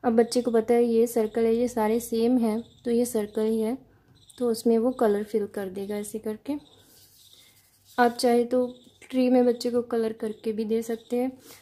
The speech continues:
या फिर ऐसे आप शेप्स बना के दे सकते हैं। बच्चे को बोलिए कि आपको ये ट्रायंगल है, इसमें कलर फिल करना है, इसकी जगह आप स्क्वायर बना सकते हैं। जो भी शेप आप रिकॉग्नाइज कराना चाहते हैं बच्चों को, वो बना के दे दें। नेक्स्ट जो एक्टिविटी है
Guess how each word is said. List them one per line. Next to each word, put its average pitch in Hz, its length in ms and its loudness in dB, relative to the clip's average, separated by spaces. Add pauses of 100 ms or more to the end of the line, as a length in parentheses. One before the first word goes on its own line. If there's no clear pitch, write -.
(160)
या 247 160 8
फिर 254 160 2
ऐसे 233 280 2
आप 233 220 -2
शेप्स 240 320 -2
बना 233 220 -2
के 226 140 -8
दे 220 160 -6
सकते 226 340 -8
हैं। 233 100 -2
बच्चे 220 220 -10
को 226 100 -8
बोलिए 220 200 -2
कि 240 280 -4
आपको 233 360 -2 (100)
ये 226 160 0
ट्रायंगल 226 600 0
है, 269 160 -2 (440)
इसमें 240 300 2
कलर 214 320 0
फिल 214 220 -4
करना 190 380 -10
है, 208 220 -8 (240)
इसकी 233 220 0
जगह 220 240 4
आप 214 120 -6
स्क्वायर 226 360 0
बना 220 240 -2
सकते 226 340 -8
हैं। 240 160 0
जो 233 160 2
भी 233 140 -4
शेप 220 260 -4
आप 208 180 -8
रिकॉग्नाइज 202 500 -12
कराना 202 340 -14
चाहते 208 320 -14
हैं 208 80 -14
बच्चों 220 240 -14
को, 269 140 -8
वो 247 160 -6
बना 202 220 -8
के 214 140 -16
दे 208 200 -10
दें। 240 140 -6 (880)
नेक्स्ट 247 400 0
जो 262 160 4
एक्टिविटी 247 540 -2
है 294 200 -2